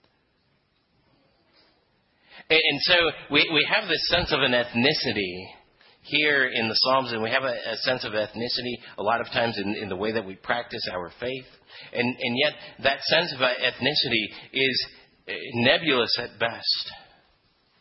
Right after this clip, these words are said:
It goes on, "For he," that means God, "has not despised or abhorred the affliction of the afflicted, and he has not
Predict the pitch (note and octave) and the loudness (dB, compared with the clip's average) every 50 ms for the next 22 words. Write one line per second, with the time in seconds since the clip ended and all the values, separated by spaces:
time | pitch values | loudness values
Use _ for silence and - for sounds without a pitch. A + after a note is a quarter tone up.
0 | _ _ _ _ _ _ _ _ _ _ _ _ _ _ - - - _ _ _ | _ _ _ _ _ _ _ _ _ _ _ _ _ _ -20 -20 -20 _ _ _
1 | _ _ _ _ _ _ _ _ _ _ _ _ _ - A#2 B2 C3 C3 A2+ A#2 | _ _ _ _ _ _ _ _ _ _ _ _ _ -12 -4 0 0 0 2 4
2 | A#2 A#2 A2 G2+ G2 F#2 - - - - - - - _ _ _ _ _ _ - | 4 4 4 2 0 -4 -8 -12 -20 -20 -20 -20 -20 _ _ _ _ _ _ -2
3 | C3 B2+ A2+ C3+ D#3 D3 C3 A2+ G#2 G#2+ A2 A#2 A2 A2 A2+ A2+ G#2+ - - A#2+ | 0 0 0 0 0 0 0 -2 -4 -4 -4 -2 -2 -2 -2 -2 -4 -4 0 2
4 | A#2+ A2+ G#2 G#2 G2+ - - - - - C3+ C3 B2 A#2 B2+ C3+ D#3 E3 D#3+ - | 2 4 4 2 0 -2 -10 -16 -8 -2 0 0 0 2 2 2 2 2 0 -4
5 | E3+ - - - B2 A#2+ A#2 A#2 A2+ A2+ A#2+ A#2 A#2+ B2 B2 A2+ A#2 A2+ G#2+ G#2 | -4 -4 0 2 2 4 4 4 2 0 0 2 2 2 2 0 0 0 0 0
6 | G2 G#2 G#2 G2+ - - - A#2+ - B2+ - - - D3 C#3 C#3+ - - G#2+ G2+ | 0 -2 -4 -6 -6 -8 -8 -6 -6 -6 -6 -4 -2 0 0 0 0 -2 -4 -4
7 | F#2+ G#2+ G#2+ G#2 - - G#2+ G#2 - - - F#2 F2 - _ _ - - - - | -4 -6 -8 -8 -8 -8 -10 -10 -10 -10 -12 -12 -12 -14 _ _ -20 -20 -20 -20
8 | - - - - A#2+ A#2+ B2+ D3 C#3+ C3+ B2 G#2+ A#2+ B2+ B2+ C3 - | -18 -10 -4 -2 0 0 2 2 2 2 2 2 2 2 2 2 -2